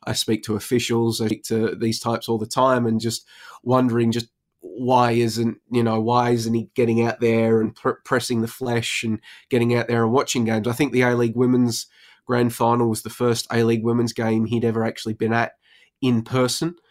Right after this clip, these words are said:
Um, and I guess now with the World Cup looming, one wonders if he will be back next A-League Women's season when borders are open to watch more games and press the flesh. And I, I mean, I remember one of the press conferences that he was at when he talked about how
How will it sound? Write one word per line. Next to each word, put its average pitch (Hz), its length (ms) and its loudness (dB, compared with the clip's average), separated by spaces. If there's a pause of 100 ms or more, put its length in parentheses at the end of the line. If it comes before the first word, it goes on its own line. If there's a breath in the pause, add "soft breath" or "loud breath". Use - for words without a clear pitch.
(320 soft breath)
Um, 113 800 2
and 113 400 2 (600)
I 110 80 -6
guess 113 260 -4
now 117 260 2
with 107 140 0
the 107 80 0
World 110 220 0
Cup 117 240 -4
looming, 110 500 2
one 110 220 -2
wonders 110 340 -2
if 110 140 -6
he 113 80 -2
will 107 160 -4
be 110 100 -6
back 113 440 -4 (360 soft breath)
next 117 400 -2
A-League 113 320 0
Women's 113 320 0
season 110 320 -2
when 107 140 -2
borders 110 500 -2
are 117 320 2
open 117 480 2
to 117 100 -4
watch 117 320 -2
more 117 160 0
games 117 480 0
and 107 140 -4 (400 soft breath)
press 117 260 -4
the - 80 -10
flesh. 123 560 -2
And 120 120 0
I, 127 220 4
I 131 40 2
mean, 127 160 2
I 123 60 2
remember 120 320 2
one 117 180 0
of 113 80 -2
the 113 60 -4
press 127 260 -2
conferences 117 580 -4
that - 120 -10
he 120 100 0
was 117 140 0
at 131 180 2
when 123 80 0
he 123 80 0
talked 156 300 0
about 127 260 0
how 120 260 0